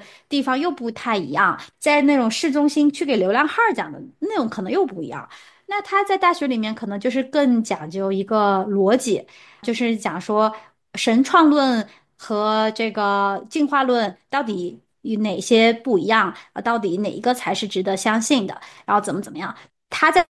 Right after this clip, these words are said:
宣讲这些时候就一定会有大学生来问他问题嘛。那我其中看到有一个大学生，他一个男孩子，他就过来问他，神怎么创造这个世界的？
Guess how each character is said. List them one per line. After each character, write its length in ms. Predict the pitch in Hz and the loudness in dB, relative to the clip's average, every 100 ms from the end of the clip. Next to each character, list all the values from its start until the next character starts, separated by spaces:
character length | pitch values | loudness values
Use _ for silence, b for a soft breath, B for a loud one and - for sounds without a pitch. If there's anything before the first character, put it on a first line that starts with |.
| 339 | -2
宣 200 | - 330 | 4 6
讲 160 | 311 - | 6 4
这 100 | 302 | 4
些 120 | 269 | 4
时 140 | 233 196 | 2 -2
候 80 | |
就 120 | 190 247 | -2 -2
一 100 | 202 | -2
定 140 | 294 | 0
会 180 | 302 254 | 2 2
有 80 | 190 | -2
大 180 | - 196 | -2 -6
学 160 | - | -6
生 180 | 208 196 | -10 -12
来 260 | 165 87 - - | -12 -14 -16 -8
问 280 | - 302 214 | 2 4 4
他 160 | - 185 | 2 -4
问 140 | 180 | -4
题 160 | - - | -8 -14
嘛。 160 | - _ _ _ _ - | -16 _ _ _ _ 2
那 240 | 294 277 | 6 6
我 100 | 208 | 4
其 340 | 202 - - | 0 -4 2
中 180 | 269 285 | 4 4
看 200 | 285 320 | 4 4
到 80 | 302 | 4
有 120 | 254 | 2
一 80 | 175 | 0
个 100 | 214 | -2
大 160 | 247 233 | 0 0
学 200 | 226 214 | -2 -2
生， 300 | 247 240 247 B B B | -2 -2 -6 B B B
他 400 | - 240 240 240 | 0 4 4 4
一 100 | 220 | 4
个 80 | 226 | 2
男 200 | 202 208 | 2 0
孩 200 | 208 208 | -2 -4
子， 200 | 196 - B B | -6 -14 B B
他 100 | 247 | -4
就 140 | 240 | -2
过 160 | 240 240 | 2 2
来 340 | 214 - 247 _ | 0 -4 -8 _
问 240 | - 233 - | -2 0 0
他， 280 | - - - _ - | -2 -10 -10 _ -12
神 300 | - 254 254 | 0 4 6
怎 120 | - | 4
么 120 | - - | 0 0
创 220 | 370 269 | 4 4
造 100 | 202 | 4
这 100 | - | -2
个 80 | - | -6
世 160 | - | -8
界 200 | - - | -10 -12
的？ 140 | - | -14